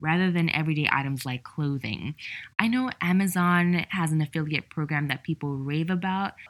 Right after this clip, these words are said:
because not only do you get a cut of the product you recommend,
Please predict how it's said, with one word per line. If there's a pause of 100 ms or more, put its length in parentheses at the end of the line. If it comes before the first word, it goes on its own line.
because (240)
not
only
do
you
get
a
cut
of
the
product
you
recommend,